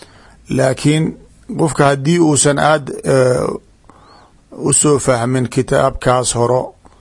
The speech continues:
oo muqadimadan oo kale uu ku yimaado, runtii aad bay u dhibaysaa.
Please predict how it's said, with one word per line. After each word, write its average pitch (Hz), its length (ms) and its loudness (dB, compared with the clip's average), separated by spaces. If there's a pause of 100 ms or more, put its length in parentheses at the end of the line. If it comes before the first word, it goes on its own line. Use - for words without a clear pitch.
(480)
oo 143 260 -4
muqadimadan 147 1000 0
oo 143 100 0
kale 139 220 0
uu 139 120 0
ku 165 140 -2
yimaado, 135 560 2 (180)
runtii 147 400 0
aad 143 240 0
bay 135 100 0
u 135 120 2
dhibaysaa. 127 540 0